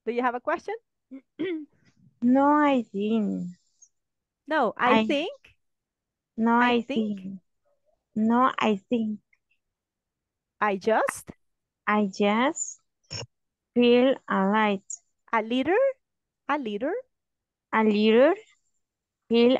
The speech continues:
Speaker 2: a little. A little.
Speaker 1: Homesick?
Speaker 2: Home-,
Speaker 1: Homesick?
Speaker 2: homesick. Homesick for Japan.
Speaker 1: Japan.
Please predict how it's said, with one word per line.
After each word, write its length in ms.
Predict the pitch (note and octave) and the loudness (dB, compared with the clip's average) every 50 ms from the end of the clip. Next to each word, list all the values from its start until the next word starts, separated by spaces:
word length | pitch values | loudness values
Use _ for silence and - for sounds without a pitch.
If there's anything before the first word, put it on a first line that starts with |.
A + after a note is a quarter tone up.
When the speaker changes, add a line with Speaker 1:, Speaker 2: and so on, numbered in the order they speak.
| - - | -2 -4
Speaker 2:
a 100 | G#3+ G#3 | -2 -2
little. 680 | G3+ G3 G3+ G#3 A3 G#3+ A#3 A#3 A#3 A#3+ B3 C4 C4 - _ _ _ _ _ _ _ _ _ _ _ _ - F#3+ | 0 2 2 2 2 2 2 2 2 2 0 -2 -6 -12 _ _ _ _ _ _ _ _ _ _ _ _ -8 -4
A 60 | G3 | -2
little. 520 | G3+ G3 G#3 A3 A3+ A#3 C4+ D4 D#4+ F#4 E4 _ _ _ _ _ _ _ _ _ _ | 0 0 2 2 2 2 2 2 0 -2 -4 _ _ _ _ _ _ _ _ _ _
Speaker 1:
Homesick? 420 | - - A#3+ A3+ A3+ A#3+ - - | -2 0 0 0 0 -2 0 2
Speaker 2:
Home-, 220 | A#3+ A#3 A#3 A#3 - A#3 A#3+ A#3+ A#3 - - _ - - - - - - - - - - - - | 2 4 2 2 0 -2 -4 -4 -4 -4 -8 _ -6 -4 -4 -4 -4 -8 -10 -6 -4 -2 2 2
Speaker 1:
Homesick? 500 | C4+ B3+ A3+ A3+ A#3+ B3+ C4 F#4+ G#4 - | 4 4 4 4 4 2 2 0 -2 -4
Speaker 2:
homesick. 260 | C#4+ D4+ D#4+ E4+ - _ _ _ _ _ _ _ _ _ _ _ _ _ _ | -6 -10 -12 -14 -16 _ _ _ _ _ _ _ _ _ _ _ _ _ _
Homesick 680 | - A#3+ A#3 A3+ A3+ A3+ - - - B3 C4+ D#4 F4+ - _ _ _ _ _ _ _ _ _ _ - | -2 0 2 2 0 -2 -4 -2 0 2 2 2 0 -2 _ _ _ _ _ _ _ _ _ _ 0
for 220 | B3 B3 A#3+ A#3 | 2 2 2 2
Japan. 680 | A3 - - A#3 A3+ A3 _ - F#3 E3+ E3 F3+ F#3+ F#3 _ _ - F3+ | 0 0 0 0 0 -2 _ -8 -8 -8 -8 -10 -12 -14 _ _ -10 -4
Speaker 1:
Japan. 720 | G3 A3+ G3 - - D4 D#4 A3+ G3+ F3 E3+ E3 D#3 | -2 -2 -2 0 0 0 2 2 2 0 -2 -4 -8